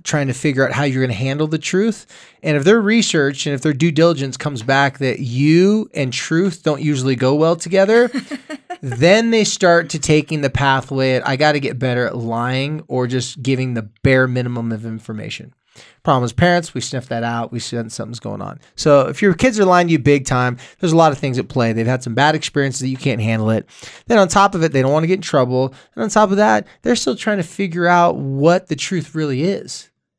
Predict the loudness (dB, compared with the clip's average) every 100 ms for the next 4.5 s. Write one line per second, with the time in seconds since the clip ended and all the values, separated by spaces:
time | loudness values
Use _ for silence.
0 | _ _ _ -2 0 2 2 2 0 -4
1 | -6 -4 -4 -8 -10 _ -6 -4 -4 -2
2 | -4 -4 -4 -2 -2 -2 -4 -2 -6 -4
3 | -4 -6 _ -10 -6 -6 -6 -8 -8 -8
4 | -8 -8 -4 -4 -4